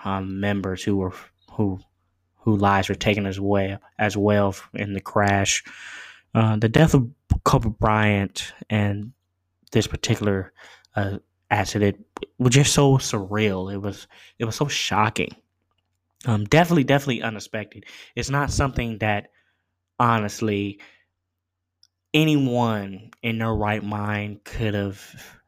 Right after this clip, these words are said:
expected. Um, it's always tough to lose a,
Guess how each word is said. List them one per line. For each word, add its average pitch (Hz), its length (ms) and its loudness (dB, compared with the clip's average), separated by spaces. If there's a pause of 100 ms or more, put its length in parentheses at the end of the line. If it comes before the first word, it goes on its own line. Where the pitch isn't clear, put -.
(140)
expected. - 640 -4 (760)
Um, 104 400 -2 (460)
it's 120 160 2
always 151 640 4
tough - 320 -4
to - 100 -10
lose 107 600 -4
a, 95 280 -6